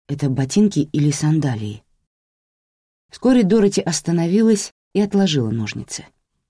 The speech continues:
на ум ей снова пришла беспокойная мысль, то и дело преследовавшая ее всю неделю этаким неугомонным призраком.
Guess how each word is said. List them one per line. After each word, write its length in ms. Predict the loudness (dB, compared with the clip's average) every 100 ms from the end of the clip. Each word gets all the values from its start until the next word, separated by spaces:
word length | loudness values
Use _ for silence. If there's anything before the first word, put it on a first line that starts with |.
| _ 2
на 160 | 4
ум 180 | 6 6
ей 220 | 6 2
снова 440 | 2 2 2 2 2
пришла 420 | 0 0 0 0
беспокойная 920 | -2 -6 -10 -6 0 2 2 0 -2
мысль, 500 | 0 0 0 -2 -6 -4
то 140 | -2
и 140 | 0
дело 400 | 0 0 0 0
преследовавшая 1040 | -2 -2 -2 -2 0 0 -2 -4 -6 -2 2
ее 460 | 2 2 2 0 -4 _
всю 220 | -4 2
неделю 680 | 4 2 2 0 2 0 -6 _ -2
этаким 480 | 0 2 2 4 4
неугомонным 880 | 4 4 4 4 4 2 2 0
призраком. 640 | -2 -4 -4 -6 -12 -16